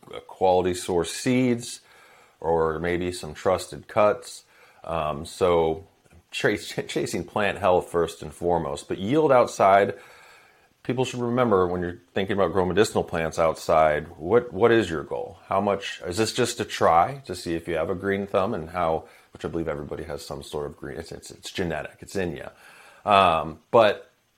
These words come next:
since you can get a lot of yield, I mean, y-, you could grow three, five-gallon plants, and depending on people's consumption, uh, be good to go until the next season around. So, and that being said,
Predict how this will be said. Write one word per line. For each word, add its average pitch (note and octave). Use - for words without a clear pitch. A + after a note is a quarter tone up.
since -
you C#3
can C3+
get E3
a F3+
lot G#2
of D#2+
yield, F2+
I -
mean, F2+
y-, F2
you A#2
could C3
grow G#2
three, G2+
five-gallon D#2
plants, F#2
and F2+
depending F#2+
on E2
people's F2
consumption, G#2
uh, G2
be G2+
good G#2+
to -
go G#2+
until F#2+
the G2+
next G2+
season A2+
around. G#2
So, F#2
and E2+
that F#2
being F2+
said, G#2+